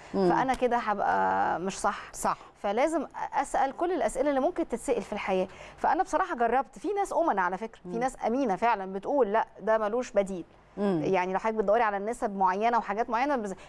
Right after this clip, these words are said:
Speaker 2: لكن في ناس يقول لك: "إيه، ما هو في بقى، ما هو ده ممكن تكملي بتاخدي انجكشن." ف-، يا سيدي أنا مش عايزة آخد ده، ما أنا عايزة آخد حاجة بقى، مش
Speaker 1: حاجة
Speaker 2: عايزة آخد
Speaker 1: واحدة وس-،
Speaker 2: انجكشن ولا
Speaker 1: و-،
Speaker 2: حاجة،
Speaker 1: و-، وكبر
Speaker 2: ولا حقنة
Speaker 1: دماغ
Speaker 2: ولا
Speaker 1: وسهل.
Speaker 2: أي حاجة من دي خالص.
Speaker 1: وسهل الأمور يعني.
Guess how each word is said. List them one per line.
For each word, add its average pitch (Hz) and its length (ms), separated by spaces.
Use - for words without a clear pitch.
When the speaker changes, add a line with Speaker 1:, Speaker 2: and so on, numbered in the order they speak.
Speaker 2:
لكن 233 300
في 285 120
ناس 294 140
يقول 302 180
لك: 359 100
"إيه، 359 80
ما 381 100
هو 370 40
في 381 120
بقى، 392 140
ما 370 80
هو 370 80
ده 370 160
ممكن - 260
تكملي 349 580
بتاخدي 320 520
انجكشن." 320 420
ف-، 254 100
يا 240 60
سيدي 320 180
أنا 339 100
مش 262 140
عايزة 294 280
آخد 302 200
ده، 302 80
ما 311 60
أنا 262 80
عايزة 269 220
آخد - 160
حاجة 294 280
بقى، 285 160
مش 262 60
Speaker 1:
حاجة 269 120
Speaker 2:
عايزة 302 160
آخد 277 80
Speaker 1:
واحدة 220 60
وس-، 247 200
Speaker 2:
انجكشن 196 140
ولا 196 120
Speaker 1:
و-، 196 60
Speaker 2:
حاجة، 190 240
Speaker 1:
و-، 190 60
وكبر 208 160
Speaker 2:
ولا 226 100
حقنة 240 80
Speaker 1:
دماغ - 0
Speaker 2:
ولا 247 120
Speaker 1:
وسهل. 208 420
Speaker 2:
أي 285 180
حاجة 302 260
من 254 60
دي 233 60
خالص. 190 140
Speaker 1:
وسهل 247 420
الأمور 196 580
يعني. 165 260